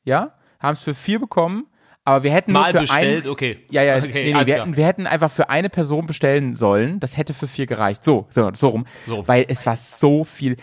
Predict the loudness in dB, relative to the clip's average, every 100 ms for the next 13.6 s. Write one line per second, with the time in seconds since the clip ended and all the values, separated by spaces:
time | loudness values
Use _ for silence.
0 | -12 -10 -4 -2 -2 0 2 2 0 -4
1 | -6 -4 -4 0 0 0 0 -2 -2 -4
2 | 0 2 2 2 0 2 0 2 2 2
3 | 2 2 2 0 -2 0 -2 -4 -10 -10
4 | -8 -2 -2 0 -2 0 0 0 -2 -4
5 | -8 -20 -8 -6 2 4 4 2 0 -2
6 | 0 0 0 0 0 -2 0 0 0 -2
7 | -2 -2 -8 -14 _ _ -14 -8 -2 0
8 | 0 0 0 0 -2 -10 _ _ 0 2
9 | 2 0 2 2 0 0 -2 -4 -2 2
10 | 2 2 -2 -2 -4 2 4 4 2 2
11 | 2 0 0 -2 -2 -2 -2 -6 -6 -2
12 | 2 2 2 -4 -8 -8 -4 -2 -4 -6
13 | -8 -4 -2 2 0